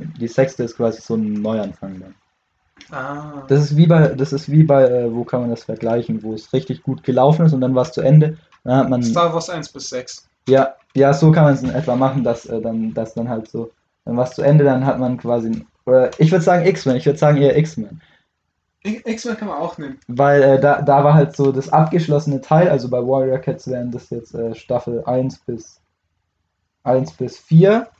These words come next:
Speaker 1: Dann kam, äh, bei X-Men kam dann, äh, wie heißt der jetzt?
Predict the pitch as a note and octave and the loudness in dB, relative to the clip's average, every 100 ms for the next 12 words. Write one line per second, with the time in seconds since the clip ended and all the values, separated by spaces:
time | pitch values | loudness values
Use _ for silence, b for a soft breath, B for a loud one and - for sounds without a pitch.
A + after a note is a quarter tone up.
0 | _ - D3 E3 D#3+ D3+ C#3+ B2+ B2 B2+ | _ 0 4 6 4 2 0 -2 0 2
1 | D3+ D#3+ D#3+ D3 D#3 D3+ C3 C3 A#2 A2+ | 2 2 2 2 2 0 2 0 -4 -6
2 | - G#2+ A2+ B2 A2+ A#2 A2+ A2 | -8 -10 -2 -2 -2 -4 -4 -8